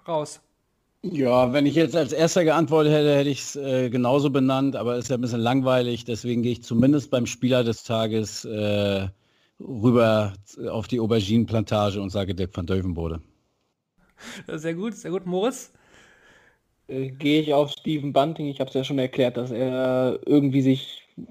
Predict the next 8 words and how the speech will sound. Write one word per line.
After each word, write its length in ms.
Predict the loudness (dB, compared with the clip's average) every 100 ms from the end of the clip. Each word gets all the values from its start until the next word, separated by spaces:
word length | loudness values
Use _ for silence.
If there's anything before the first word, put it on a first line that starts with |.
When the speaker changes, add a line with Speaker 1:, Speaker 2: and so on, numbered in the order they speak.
| -20 _ -10
Speaker 3:
mal 400 | 0 4 4 4
vernünftig 560 | 4 4 4 0 -4 -4 -12
in 380 | -16 -8 -4 2
dem 160 | 2
Decider 600 | 2 -2 0 2 4 2
durchgespielt 760 | 2 0 0 -4 -8 -2 -2 0
hat. 240 | -2 -2
Das 140 | -14